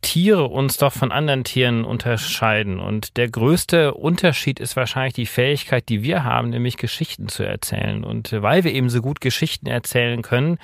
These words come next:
können wir uns ja auch so gut organisieren. Deswegen haben wir ja diese sozialen Systeme. Und vielleicht können wir genau mit diesen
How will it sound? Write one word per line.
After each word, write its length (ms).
können 200
wir 60
uns 100
ja 100
auch 100
so 160
gut 160
organisieren. 760
Deswegen 320
haben 140
wir 80
ja 40
diese 180
sozialen 580
Systeme. 480
Und 200
vielleicht 240
können 180
wir 100
genau 340
mit 220
diesen 280